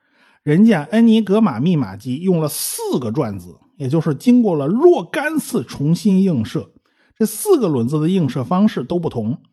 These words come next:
一般人根本就搞不清楚那个对应关系。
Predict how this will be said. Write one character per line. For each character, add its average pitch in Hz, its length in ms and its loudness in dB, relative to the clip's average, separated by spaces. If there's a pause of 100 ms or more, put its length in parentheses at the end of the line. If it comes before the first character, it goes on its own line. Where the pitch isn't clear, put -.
(160)
一 233 100 2
般 220 240 0
人 208 220 2
根 392 260 -2
本 123 140 -6
就 180 100 -4
搞 104 220 -10
不 117 80 -10
清 208 180 2
楚 254 120 -2
那 147 80 -2
个 135 80 -2
对 143 160 0
应 113 100 -2
关 120 240 -4
系。 - 160 -16